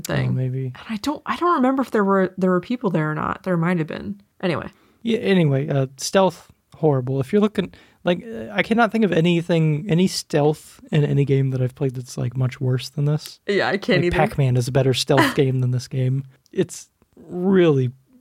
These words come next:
Speaker 1: poor. I do like the idea of that being a aspect of the game. It's just done so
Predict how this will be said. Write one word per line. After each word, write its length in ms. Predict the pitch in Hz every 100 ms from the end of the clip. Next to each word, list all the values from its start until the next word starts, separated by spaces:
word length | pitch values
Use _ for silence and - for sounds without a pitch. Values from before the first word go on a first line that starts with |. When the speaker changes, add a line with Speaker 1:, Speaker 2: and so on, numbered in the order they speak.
| _ _
Speaker 1:
poor. 320 | - 139 139
I 120 | 185
do 260 | 214 349 349
like 360 | 175 135 185 -
the 120 | 175
idea 400 | 143 143 156 156
of 580 | 143 139 127 123 123 _ _ _ -
that 240 | 151 -
being 240 | 160 147
a 300 | 135 127 131 190 _ -
aspect 520 | 135 151 - 269 -
of 100 | 277
the 80 | 269
game. 360 | 233 277 302 294
It's 220 | - -
just 240 | 226 -
done 220 | - 170 160
so 240 | 156